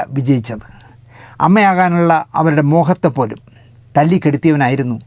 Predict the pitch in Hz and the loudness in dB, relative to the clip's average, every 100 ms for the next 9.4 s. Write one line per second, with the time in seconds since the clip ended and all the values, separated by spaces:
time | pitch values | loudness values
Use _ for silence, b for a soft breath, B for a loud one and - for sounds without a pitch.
0 | b b b b b b b - - - | b b b b b b b -20 -10 -2
1 | 156 160 160 120 156 151 151 143 139 131 | 0 2 0 2 2 2 2 2 2 -2
2 | - - 147 135 139 127 113 131 110 - | -10 -8 -6 -2 -2 -4 -4 -8 -10 -18
3 | B B B - b b b b b b | B B B -20 b b b b b b
4 | - - 185 190 196 190 175 170 175 170 | -4 0 2 2 2 2 2 2 2 0
5 | 147 - - - 160 160 165 156 156 185 | 0 -8 -18 -2 0 2 2 0 0 0
6 | 220 - b b b b b - - - | -2 -12 b b b b b -20 -20 -20
7 | - - - - 160 175 156 160 160 156 | -20 -20 -20 -8 -2 0 2 0 0 -4
8 | - b b b - 156 190 160 165 170 | -8 b b b -2 2 2 2 0 0
9 | 160 151 151 | 2 2 0